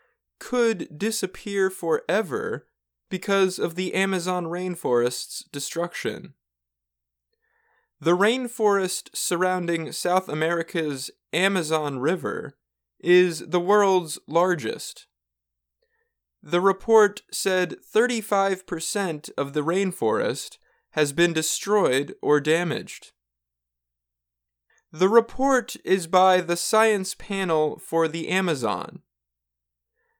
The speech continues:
The project brought together two hundred international scientists through the United Nations Sustainable Development Network.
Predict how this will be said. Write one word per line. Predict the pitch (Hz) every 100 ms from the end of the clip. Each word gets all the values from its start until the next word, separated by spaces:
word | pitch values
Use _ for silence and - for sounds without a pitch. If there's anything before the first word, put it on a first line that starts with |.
| _ -
The | 160
project | - 208 208 190 185 180 -
brought | 147 165 196 208
together | - 185 160 175 165 165 160 - -
two | - 240 233
hundred | 214 208 196 175
international | - 190 - 175 175 180 - 156
scientists | 143 - 185 185 139 110 90 - - - - _ _ _ _ _ _
through | - 185 190 180 175 -
the | 143 170
United | 175 185 190 220 214 160
Nations | 175 185 - 175 170 165 - -
Sustainable | - 175 - 196 202 190 175 175 160
Development | 139 151 185 202 - 107 - -
Network. | 127 110 - 110 80 -